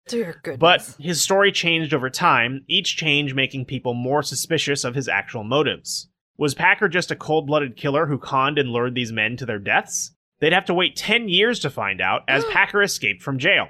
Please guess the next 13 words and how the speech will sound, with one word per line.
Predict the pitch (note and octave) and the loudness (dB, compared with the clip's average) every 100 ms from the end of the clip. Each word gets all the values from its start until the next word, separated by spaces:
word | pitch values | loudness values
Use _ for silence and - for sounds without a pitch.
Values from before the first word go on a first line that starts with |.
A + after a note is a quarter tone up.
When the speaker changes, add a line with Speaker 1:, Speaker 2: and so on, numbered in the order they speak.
| _ _ F#4+ | _ _ 4
Speaker 1:
Ugh. | C5 D4+ D4 C#4 G3+ - - - _ _ _ | 6 8 8 6 4 0 -12 -16 _ _ _
Speaker 2:
When | D3 F#3+ | 2 6
he | |
was | G3+ F3+ | 6 6
finally | G#3 A3 A3 G#3+ | 6 6 4 0
caught | D#3+ D#3+ - | 4 4 2
and | D3+ | -2
tried, | C#3 B2 B2 B2 | 2 4 2 -2
he | C3 | -4
was | C3+ C#3+ D3 | 0 2 2
sentenced | - B2+ B2 A#2+ - | 2 0 0 -6 -8
to | |
death. | A#2 A2 E2+ | -6 -4 -4